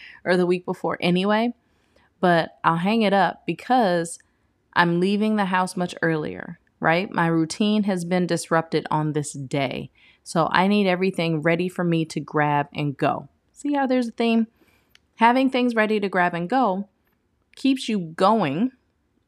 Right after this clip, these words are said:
and it makes it so that there are fewer things for you to think about in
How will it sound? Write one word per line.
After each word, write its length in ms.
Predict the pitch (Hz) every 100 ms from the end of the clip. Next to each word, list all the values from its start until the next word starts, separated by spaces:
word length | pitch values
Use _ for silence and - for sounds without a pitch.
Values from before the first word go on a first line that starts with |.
| _
and 180 | 180 185
it 80 | 160
makes 300 | 185 208 -
it 100 | 208
so 160 | 214 190
that 220 | 185 165
there 280 | 175 165 160
are 40 |
fewer 420 | - 220 254 285
things 300 | 285 247 240
for 100 | -
you 140 | 220 190
to 80 |
think 240 | 180 196 190
about 300 | 175 156 - -
in 400 | 180 180 185